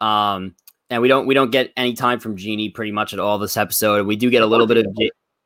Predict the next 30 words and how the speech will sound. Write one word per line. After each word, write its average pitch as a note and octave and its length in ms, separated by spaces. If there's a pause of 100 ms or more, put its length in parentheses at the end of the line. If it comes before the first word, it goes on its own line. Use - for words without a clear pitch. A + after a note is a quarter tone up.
(140)
we, C3 160
yeah, A#2+ 180
we A2+ 120
do, C#3 160
we C3+ 100
do D3 140
get C#3 120
a C3 60
little C3 160
bit B2+ 160
of A#2+ 80
J A#2 220
D, A#2 460 (360)
um, G#2+ 480
where A2 140
it A2 60
looks A2 200
like, A2+ 160
you A2+ 60
know, G#2+ 80
he's G#2+ 100
just G#2 140
a A#2 40
little G#2+ 160
bit G2 60
more G#2 140
calm G#2+ 280
after G#2 220
the F#2+ 100
vote. A#2+ 280